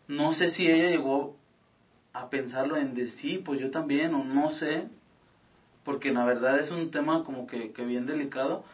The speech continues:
Y yo se lo, se lo dije después, ¿no? Algún día yo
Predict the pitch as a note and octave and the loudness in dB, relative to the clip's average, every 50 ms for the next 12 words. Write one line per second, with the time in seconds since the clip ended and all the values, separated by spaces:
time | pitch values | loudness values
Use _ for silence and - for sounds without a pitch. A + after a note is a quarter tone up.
0 | - - _ - C3+ C3+ C#3+ C#3+ C#3+ - F#3+ F3 E3 C#3+ C#3 - - - C#3+ C3+ | -20 -18 _ -6 -2 0 0 2 2 2 2 2 2 2 0 -2 -4 -6 -4 -4
1 | C3 B2+ C3+ C#3 C#3 - - - C#3 - - D#3+ D#3+ D#3+ E3 E3+ G3 G3 - - | -4 -2 -4 -4 -4 -2 -2 -2 -4 -4 -6 -6 -2 -2 -2 -2 -4 -6 -12 -20
2 | _ _ _ _ - C3 B2+ B2 C#3 C#3+ D3+ D3+ D3+ D#3+ E3+ E3+ D3+ C#3+ C#3+ C#3+ | _ _ _ _ -6 -4 -4 0 0 0 2 2 4 4 6 4 4 2 2 2
3 | D3 D3+ | 0 -2